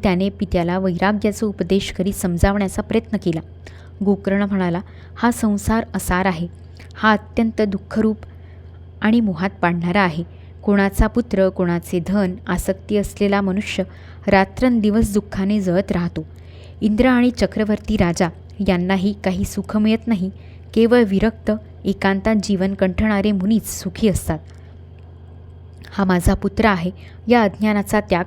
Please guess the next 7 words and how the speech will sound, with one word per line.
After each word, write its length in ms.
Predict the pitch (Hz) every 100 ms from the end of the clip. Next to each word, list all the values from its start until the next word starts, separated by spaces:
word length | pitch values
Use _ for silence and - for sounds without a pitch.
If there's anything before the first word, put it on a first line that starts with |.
| -
करा. 160 | 185 160 - - - -
मोहामुळे 540 | 196 185 214 202 208
नरक 340 | 214 185 220 226
प्राप्ती 420 | - 175 - -
होते. 260 | 170 165 165 - - -
हे 120 | 208
शरीर 400 | 196 - 185 226